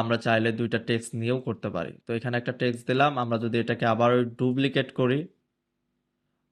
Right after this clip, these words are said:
অথবা আমরা এখানে, এখানে যেহেতু লিস্ট দেওয়া আছে, তো এখান থেকে আমরা লিস্ট নেই। তো এখানে লিস্ট লিখে সার্চ করলাম, তো এটা আইকন লিস্ট নিলেই হবে।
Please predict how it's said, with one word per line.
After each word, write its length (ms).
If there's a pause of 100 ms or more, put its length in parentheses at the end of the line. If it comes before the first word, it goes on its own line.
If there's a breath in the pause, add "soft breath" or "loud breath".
(180)
অথবা 320
আমরা 220
এখানে, 280 (120)
এখানে 280
যেহেতু 240 (280)
লিস্ট 300 (160)
দেওয়া 200 (100)
আছে, 180 (120)
তো 60 (100)
এখান 220 (100)
থেকে 220
আমরা 180 (840)
লিস্ট 240 (100)
নেই। 160 (1500)
তো 140
এখানে 220 (100)
লিস্ট 200 (120)
লিখে 260
সার্চ 180 (100)
করলাম, 280 (1400)
তো 120
এটা 160
আইকন 320
লিস্ট 180 (100)
নিলেই 320
হবে। 200